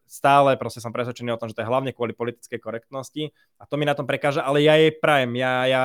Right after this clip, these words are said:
dúfam, že to bude dobré, že to bude zaujímavé, že to bude super, ale keďže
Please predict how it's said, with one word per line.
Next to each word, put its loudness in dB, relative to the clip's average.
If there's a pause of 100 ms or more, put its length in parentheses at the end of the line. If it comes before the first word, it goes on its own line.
dúfam, -2
že -6
to -10
bude -4
dobré, 2
že -4
to -6
bude -6
zaujímavé, -2
že -8
to -16
bude -12
super, -2 (400)
ale -2
keďže -6